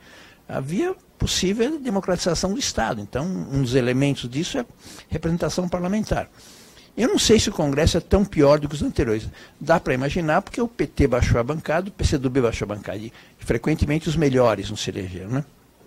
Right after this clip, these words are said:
Mas o problema é como configurar. No P M D B se pode fazer uma certa escolha e ter uma,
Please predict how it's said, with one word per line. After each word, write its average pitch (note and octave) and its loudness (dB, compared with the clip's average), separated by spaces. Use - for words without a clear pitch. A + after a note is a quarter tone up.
Mas C3+ 0
o E3 0
problema F3 2
é G#3 2
como A3+ 4
configurar. G#3 2
No A2 -2
P C#3 -2
M C3+ 2
D C3 -2
B E3+ 4
se - -2
pode D#3 2
fazer C#3 0
uma B2 2
certa A#2+ -2
escolha C3+ 2
e A2+ -4
ter - -4
uma, B2 -2